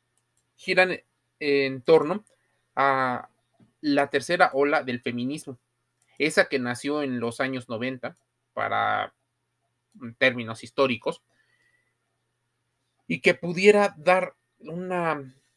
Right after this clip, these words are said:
situación más clara de qué se está viviendo, qué se vive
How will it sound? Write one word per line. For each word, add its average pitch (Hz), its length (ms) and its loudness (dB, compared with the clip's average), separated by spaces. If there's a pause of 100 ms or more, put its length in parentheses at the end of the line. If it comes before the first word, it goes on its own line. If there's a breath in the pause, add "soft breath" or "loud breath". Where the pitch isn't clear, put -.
(280)
situación 147 600 -6 (100)
más 151 520 -8
clara 151 480 -2
de 135 400 -10
qué 185 180 -10
se 175 100 -12
está 170 260 -6
viviendo, 139 580 -8 (680)
qué 151 120 -4
se 147 180 -8
vive 143 380 -8